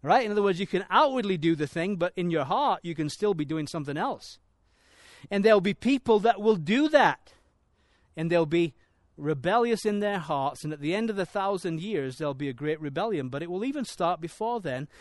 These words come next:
because some will refuse to even come up to keep the Feast of Tabernacles.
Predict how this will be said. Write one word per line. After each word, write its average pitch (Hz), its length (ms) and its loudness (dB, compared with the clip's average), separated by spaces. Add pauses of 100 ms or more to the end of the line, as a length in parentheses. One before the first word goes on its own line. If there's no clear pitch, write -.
(140)
because 175 260 -4
some 202 480 -4
will 165 160 -2
refuse 165 640 -4
to - 200 -10
even 170 420 -6
come 165 340 -6
up 156 280 -4 (600)
to 151 100 -10
keep - 320 -6
the 139 80 -8
Feast 147 300 -6
of 156 100 -8
Tabernacles. 170 720 -8